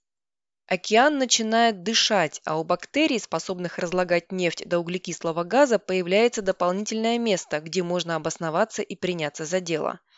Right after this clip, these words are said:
Беда в том, что диспергенты тоже токсичны и тоже, как и нефть, наносят океану вред. Альтернатива — сорбенты –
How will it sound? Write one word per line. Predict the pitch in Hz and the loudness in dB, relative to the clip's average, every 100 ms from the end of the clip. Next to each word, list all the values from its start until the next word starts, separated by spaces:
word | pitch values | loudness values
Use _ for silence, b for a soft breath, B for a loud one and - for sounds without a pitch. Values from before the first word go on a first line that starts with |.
| b b b b b - | b b b b b -2
Беда | 175 185 | 4 8
в | 196 | 6
том, | - 285 330 | 6 4 4
что | 220 | -2
диспергенты | 190 - 190 180 202 285 214 | -6 -4 -4 0 2 2 -2
тоже | - 202 196 | 0 2 2
токсичны | 202 214 - 214 - 160 151 | 0 -2 -2 0 0 0 -8
и | - | -10
тоже, | - - 208 165 | -6 0 2 2
как | - 165 - | 0 0 0
и | 170 | -4
нефть, | 160 220 - - | 0 -2 -2 -4
наносят | 185 165 170 202 196 | -2 -2 -2 -4 -6
океану | - 156 156 170 | -2 -2 0 -2
вред. | 185 147 - _ _ _ _ _ _ _ _ _ _ _ _ - | 0 0 -4 _ _ _ _ _ _ _ _ _ _ _ _ 0
Альтернатива — | 185 196 208 214 214 370 320 254 - | 0 2 2 2 4 4 6 4 0
сорбенты – | - - 233 208 190 147 - 147 | -2 4 4 4 0 2 -4 -4